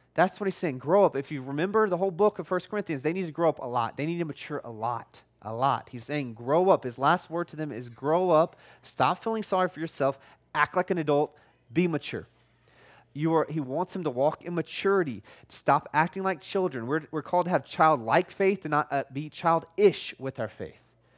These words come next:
We, we trust God like a child trusts you to just, um, to provide. Boom, well, we trust. But we're not childlike and we're not whining, complaining. We grow up, we're, we walk in our calling, we're mature. We join.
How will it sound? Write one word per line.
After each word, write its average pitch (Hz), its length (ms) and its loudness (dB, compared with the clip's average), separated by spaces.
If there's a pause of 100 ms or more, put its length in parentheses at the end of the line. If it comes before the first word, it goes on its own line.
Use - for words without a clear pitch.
(220)
We, 151 220 -2
we 135 80 -6
trust - 600 -2
God 170 440 4
like 143 160 -2
a 120 40 -4
child 170 360 2
trusts - 340 -6
you 180 320 -4
to 127 140 -10
just, 117 180 -10
um, 113 320 -14 (200)
to - 40 -12
provide. 131 540 0
Boom, 147 240 -4
well, 113 120 -10
we 175 120 -6
trust. - 420 -4 (720)
But 131 80 -10
we're 147 80 0
not 185 140 0
childlike 165 720 4
and 143 100 -6
we're 143 100 -4
not 117 280 -4
whining, 170 420 -2
complaining. 165 640 -6
We 143 100 -6
grow 143 320 0
up, 165 220 2
we're, 147 100 -2
we 139 180 -4
walk 131 340 0
in 175 60 -4
our 160 80 -2
calling, 160 460 -2
we're 143 140 -6
mature. 143 720 -4
We 123 120 -8
join. 160 460 -4